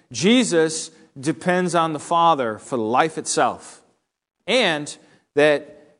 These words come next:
if you feed on him, then you can depend on Jesus for life itself. It's a beautiful thing, but inadvertently, what he's also saying is that he's not ase.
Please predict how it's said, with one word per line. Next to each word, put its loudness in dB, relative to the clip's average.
if -2
you 2
feed 0
on 0
him, -4
then 0
you 2
can -2
depend -2
on -2
Jesus -8
for -6
life -4
itself. -12
It's -16
a -14
beautiful -2
thing, -4
but -6
inadvertently, 4
what 4
he's 0
also 4
saying 2
is -4
that 0
he's -2
not -4
ase. -6